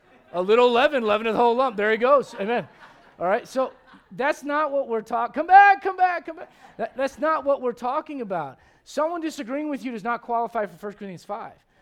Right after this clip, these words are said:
Someone rubbing you the wrong way is, is maybe God's way of helping you more than it is them.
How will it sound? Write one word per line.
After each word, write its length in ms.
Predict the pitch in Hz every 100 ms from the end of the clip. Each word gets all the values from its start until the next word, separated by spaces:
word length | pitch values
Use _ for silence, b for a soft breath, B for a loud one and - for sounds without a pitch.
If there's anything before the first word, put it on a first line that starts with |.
| b b
Someone 320 | - 262 294 240
rubbing 240 | 254 254 233
you 60 |
the 60 | 214
wrong 260 | 208 202
way 240 | 196 269 240
is, 120 | 156 -
is 240 | 196 160
maybe 240 | 175 226 185
God's 260 | 202 190
way 140 | 196 180
of 60 |
helping 280 | 185 185 165
you 140 | 190
more 180 | 233 190
than 120 | 170
it 80 | 165
is 120 | 156
them. 280 | 135 240 185